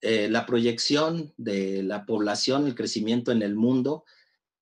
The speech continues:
Hoy tenemos siete mil setecientos millones, pero para el dos mil cincuenta tendremos nueve mil setecientos millones. ¿Qué implica?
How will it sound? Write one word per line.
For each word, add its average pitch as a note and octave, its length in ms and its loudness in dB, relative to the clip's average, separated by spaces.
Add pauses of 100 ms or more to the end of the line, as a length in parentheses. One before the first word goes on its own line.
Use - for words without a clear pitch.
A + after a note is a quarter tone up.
Hoy B2 280 2
tenemos A#2 320 2
siete G2+ 300 0
mil A#2 200 2
setecientos A2+ 680 0
millones, A#2 400 0
pero G2+ 220 -2
para G2 180 0
el F#2 100 0
dos G2 160 -4
mil A2+ 180 0
cincuenta G#2+ 640 -4
tendremos G2+ 520 -2
nueve F#2+ 260 -2
mil G2+ 320 -4
setecientos G2 760 -4
millones. F2 540 -8
¿Qué A#2+ 100 0
implica? B2 680 0